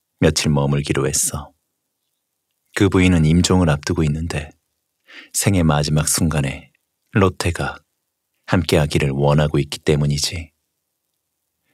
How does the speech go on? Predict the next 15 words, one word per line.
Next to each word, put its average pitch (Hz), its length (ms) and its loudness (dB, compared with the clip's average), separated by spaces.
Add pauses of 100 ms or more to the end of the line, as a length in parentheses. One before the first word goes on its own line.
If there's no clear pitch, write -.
지난주에 107 440 2
롯데와 92 460 2
나는 80 440 -2 (240)
한 98 160 2
시간 85 240 0
정도 80 260 -2
떨어진 78 420 0
곳에 73 260 -2
계시는 73 580 -6 (300)
목사님을 87 600 0
찾아뵈었어. - 840 -4 (960)
우리는 73 420 0 (560)
네 101 140 4
시쯤 82 460 -2
도착했다네. - 840 -6